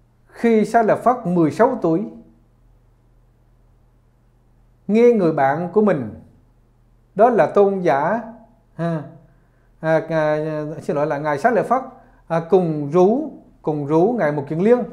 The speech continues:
hai vị đến xuất gia theo, theo Phật. Và chúng ta còn nhớ người cậu tên là Câu Hy La, trải qua mười sáu năm, à, du phương Nam Ấn Độ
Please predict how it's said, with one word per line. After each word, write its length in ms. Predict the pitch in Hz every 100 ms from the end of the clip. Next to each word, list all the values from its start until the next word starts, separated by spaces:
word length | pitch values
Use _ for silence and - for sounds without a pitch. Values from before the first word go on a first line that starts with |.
| - - _
hai 220 | - 220
vị 420 | 190 143 143 160 -
đến 240 | 170 220 220
xuất 200 | 240 247
gia 400 | 190 160 139 - - _ _ _
theo, 260 | 196 185 165 180 -
theo 160 | 165 156
Phật. 140 | 110 - - _ _ _ _ _ _ _ _ _ _
Và 120 | 160 160
chúng 200 | 254 247
ta 140 | 196
còn 280 | 185 156 151
nhớ 320 | 175 208 262 277 - _ _ _ _ _
người 220 | 170 180 170
cậu 440 | 170 151 165 180 - - _ _ _ _ _ _ _
tên 120 | 220
là 120 | 190
Câu 260 | 220 208 208
Hy 200 | 185 214
La, 320 | 202 196 185 - - _ _ _ _ _ _ _ _ _
trải 200 | 180 214 240
qua 140 | 220
mười 340 | 180 165 160
sáu 260 | 165 247 294
năm, 260 | 254 220 - - - _ _ _ _ _ _ _ _ -
à, 80 | 143 135
du 260 | 147 247 240
phương 600 | - 240 220 196 180 196 -
Nam 300 | 202 214 202
Ấn 200 | 226 240
Độ 380 | 139 123 -